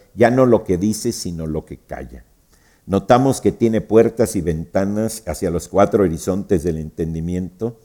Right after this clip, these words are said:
y que entre palabra y palabra hay corredores secretos y puentes levadizos. Transitamos entonces dentro de nosotros mismos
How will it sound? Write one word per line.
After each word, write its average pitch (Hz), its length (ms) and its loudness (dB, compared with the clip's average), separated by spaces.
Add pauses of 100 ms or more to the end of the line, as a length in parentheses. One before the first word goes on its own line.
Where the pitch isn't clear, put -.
(540)
y 101 100 0
que 104 160 2
entre 98 300 0
palabra 113 480 6
y 101 80 4
palabra 95 580 2
hay 98 120 2
corredores 92 580 0
secretos 90 800 -6
y 87 80 -12
puentes 90 500 -4
levadizos. 76 760 -8 (480)
Transitamos 104 760 -2
entonces 101 720 -4
dentro 80 400 -6
de 78 100 -8
nosotros 85 600 -4
mismos 87 580 -8